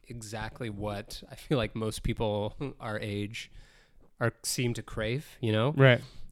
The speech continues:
Speaker 1: Every once in a while, something new, but for the most part, they're just like, "I want somebody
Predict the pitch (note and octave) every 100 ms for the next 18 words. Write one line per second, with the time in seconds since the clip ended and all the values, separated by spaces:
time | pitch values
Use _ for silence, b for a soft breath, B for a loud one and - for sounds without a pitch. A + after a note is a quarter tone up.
0 | - C3+ B2+ A#2 A#2+ - B2+ A#2+ B2 B2+
1 | B2+ A2 A#2 G#2 G#2+ B2+ A#2+ - A2 G#2
2 | G#2+ - A#2+ A2 A2+ A2 - G#2+ G2+ -
3 | A#2+ C#3+ A2 - A#2 G#2 G#2+ G#2 G2+